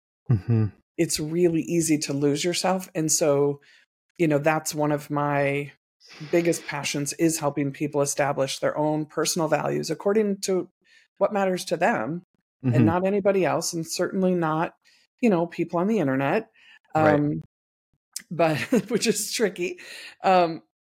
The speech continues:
Speaker 2: but understanding what those boundaries are, who am I? Who do I wanna be? You know, what boundaries will I refuse to cross? What,
Speaker 1: Yeah.
Speaker 2: you know, and knowing that ahead of time, like you said, I didn't know how to build this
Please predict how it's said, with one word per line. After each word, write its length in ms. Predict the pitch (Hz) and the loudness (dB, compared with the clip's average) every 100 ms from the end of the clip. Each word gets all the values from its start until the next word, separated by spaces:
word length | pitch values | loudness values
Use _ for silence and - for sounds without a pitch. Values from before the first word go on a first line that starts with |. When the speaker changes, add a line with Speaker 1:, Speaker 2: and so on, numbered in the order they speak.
| _ _ - | _ _ -18
Speaker 2:
but 320 | 185 208 208 | 0 0 2
understanding 600 | 202 214 202 - 180 175 | 0 2 0 0 0 2
what 180 | 165 - | 0 0
those 320 | 180 175 175 _ | 0 0 -6 _
boundaries 520 | 156 151 156 165 160 | -2 0 0 0 -2
are, 180 | 151 151 | -2 -2
who 260 | 151 214 214 | -2 -2 0
am 220 | 151 151 | 0 -2
I? 300 | 151 151 151 - | -2 -4 -6 -6
Who 80 | |
do 80 | 240 | 0
I 140 | 214 160 | 2 2
wanna 300 | 160 160 160 | 0 -2 -2
be? 460 | 160 160 156 160 - _ _ _ _ - | -2 -2 -4 -6 -12 _ _ _ _ -2
You 100 | 180 | 0
know, 160 | 156 | 0
what 380 | 147 170 220 185 | -2 0 -2 0
boundaries 800 | 165 160 170 165 156 156 - - _ _ - | -2 -2 -2 -2 -2 -4 -6 -8 _ _ -2
will 220 | 170 156 | 2 4
I 220 | 151 147 - | 4 0 -2
refuse 540 | 185 156 - 143 160 - | -2 -2 0 2 2 0
to 100 | 175 | -6
cross? 680 | - 143 139 165 - - - _ _ _ | -6 -6 -6 -6 -6 -6 -8 _ _ _
What, 140 | - | 0
Speaker 1:
Yeah. 240 | 110 101 98 | 2 2 0
Speaker 2:
you 80 | 175 | -2
know, 180 | 151 151 - | -2 -2 -2
and 160 | 175 | 0
knowing 320 | 175 208 262 | 4 4 4
that 180 | 175 143 | 2 -2
ahead 320 | 143 - 151 | -4 -2 2
of 160 | 170 185 | 0 -2
time, 300 | - 214 208 | -6 -4 -2
like 240 | 175 160 | -2 -4
you 120 | 185 175 | -2 -2
said, 220 | - 165 | 0 0
I 100 | 185 | 0
didn't 300 | 294 240 - | 0 -2 0
know 220 | 156 208 | 0 0
how 160 | 170 151 | 0 -2
to 80 | |
build 260 | 147 175 196 | 0 0 0
this 260 | 156 143 | -2 -4